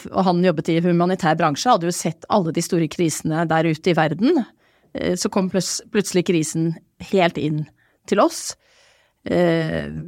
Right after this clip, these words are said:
internasjonalt nettverk, vi brukte mye tid på forskere. Det må jo være en løsning. Vi, vi, dette må vi fikse. Og jeg har alltid vært en person,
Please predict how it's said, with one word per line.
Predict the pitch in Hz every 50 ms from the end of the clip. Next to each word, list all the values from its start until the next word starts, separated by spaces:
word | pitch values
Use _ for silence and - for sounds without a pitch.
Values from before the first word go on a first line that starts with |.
| 175 175 170
internasjonalt | - 196 214 202 - 220 226 214 - 214 208 -
nettverk, | 202 185 180 - - 220 220 214 220 220 -
vi | - 175 185 185 180 175 180 165 - - - - - _ _ _ _ -
brukte | 180 196 190 - - 208
mye | 208 185 175
tid | - 185 170 160
på | - -
forskere. | - 240 220 - - - - _ - 190 175 185 190 190 196 208 208 208 139 - -
Det | - 165 214 214
må | 202 170 165 165 170 196
jo | 220
være | 240 208 180 156 151 156 180
en | 208 214
løsning. | 226 208 185 - - 254 277 302 254 - - - _ _ _ _ _ _ _ -
Vi, | - 208 190
vi, | - 190 185 202 214
dette | 185 214 214 214 - 170
må | 170 175
vi | 247
fikse. | - - 349 - - - - - 320 349 -
Og | - -
jeg | 220 202
har | 202 208 208
alltid | 185 170 - - 220
vært | 180 165 - - -
en | 190 180 175
person, | 208 185 - - 196 190 208 220 226